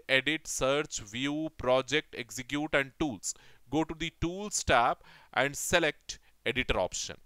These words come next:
Select Editor options. So this will open a window for you, and here also you have different tabs. As you can see, you have General, Fonts, Colors, Snippets and, uh, uh,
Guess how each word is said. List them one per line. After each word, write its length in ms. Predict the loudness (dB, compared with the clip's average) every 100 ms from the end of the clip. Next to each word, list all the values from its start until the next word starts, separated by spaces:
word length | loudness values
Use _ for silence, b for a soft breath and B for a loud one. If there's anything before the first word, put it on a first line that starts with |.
| _ b b b
Select 460 | 0 4 4 0 -8 -4
Editor 380 | -2 2 0 0 -6
options. 680 | 2 2 0 -4 -4 -6 -12 b b b
So 160 | -6
this 260 | -2 0 0
will 140 | 2
open 360 | 0 4 4 4 -2 b b b _ -4
a 60 | -2
window 460 | 0 -2 4 4
for 180 | 6 0
you, 320 | 0 -4 -6 -10 b b b
and 180 | -6 -2
here 260 | 2 4 4
also 280 | 2 0
you 120 | -4 2
have 320 | 6 4 4
different 380 | -4 -2 -2 2
tabs. 480 | 2 2 -6 -6 -6 -10 -6
As 180 | -4
you 60 | -4
can 180 | -6 -8
see, 100 | -8
you 140 | -4
have 240 | 0 0 2
General, 580 | -2 0 2 2 2
Fonts, 640 | -4 -2 0 0 -4 -8 -4
Colors, 640 | 2 4 4 0 -2 -8 B B -14
Snippets 760 | -8 -6 -6 0 0 2 0 -2 -2
and, 280 | -4 -2 -2
uh, 140 | -4 B B B
uh, 380 | -2 0 0 -2